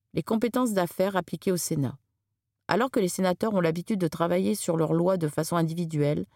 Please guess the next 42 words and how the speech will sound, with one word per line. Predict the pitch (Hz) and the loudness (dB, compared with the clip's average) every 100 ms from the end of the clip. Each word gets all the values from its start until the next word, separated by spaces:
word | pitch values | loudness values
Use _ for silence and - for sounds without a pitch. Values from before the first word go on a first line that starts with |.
| _ | _
la | 175 | 0
sénatrice | 175 240 240 - 233 - | 2 2 0 0 -4 0
Henkel | 185 165 170 185 220 _ - | 0 2 0 0 -2 _ -4
a | 170 | -2
choisi | 202 202 233 | 0 0 0
d'appliquer | 196 - 190 - 208 | -2 -2 -4 0 2
l'un | 202 | 2
des | 208 | 0
principes | 190 185 190 - 214 208 165 147 - _ _ | 0 -2 -2 -2 -4 -2 -4 -4 -12 _ _
qui | 185 | 0
mènent | 180 214 226 | 2 2 0
au | 190 | -2
succès | - 190 - 208 185 | -4 -6 -2 -2 2
en | 165 | 2
affaires, | 156 - 151 165 190 _ _ - | 0 0 -2 -2 -6 _ _ -8
soit | - 202 190 - _ | -2 0 0 -4 _
la | 170 | -4
collaboration | 160 226 240 190 175 165 196 | -2 0 0 0 0 -2 0
avec | 185 151 - | 0 0 0
les | |
meilleurs | 160 170 180 | 0 0 -2
talents. | - 123 123 _ _ | -2 -2 -2 _ _
Pour | 196 | 0
éviter | 202 208 285 | 0 0 2
les | 262 185 | 2 0
obstacles, | 170 - 170 196 - - _ | -4 -4 -2 -2 -8 -20 _
les | 165 | 0
barrières | 180 185 208 | 2 2 0
que | 208 | 0
je | 180 | 0
ne | 170 | 0
connais | 180 180 | 0 0
peut-être | 185 180 180 170 | 0 -2 -2 -2
pas, | 160 156 180 _ _ _ _ | 0 -2 -2 _ _ _ _
je | - | -8
suis | 175 196 180 | -4 -2 2
allée | 208 240 - | 2 2 2
à | 160 | 2
l'avant | 175 208 | 2 2
de | 240 | 2
mes | 208 | 0
collègues | - 175 151 175 | 0 0 0 -2